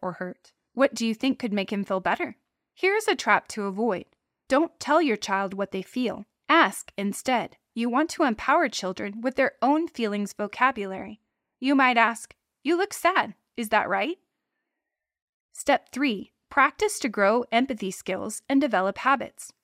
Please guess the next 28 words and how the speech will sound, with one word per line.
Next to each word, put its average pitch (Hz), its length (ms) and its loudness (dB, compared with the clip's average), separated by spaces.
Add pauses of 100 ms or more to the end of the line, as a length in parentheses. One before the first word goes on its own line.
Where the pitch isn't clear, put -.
(540)
Your 220 120 2
daily 254 340 2
routine 208 540 -2
can 254 180 -2
be 254 140 -2
opportunities 254 840 0
for - 120 -6
you 214 340 -2
and 285 120 2
your 302 100 2
child 190 420 -4
to 269 100 -6
practice - 640 0 (100)
vital 262 300 2
new 233 240 0
skills 220 560 -4 (120)
if 254 180 -2
you 254 100 0
seize 254 420 -2
those 185 280 -4
chances. - 720 -8 (1040)
Practice 285 440 2
provides 196 500 0
important 285 560 0
opportunities 208 840 -2
to 233 100 -6
grow 208 300 2
empathy 233 540 -4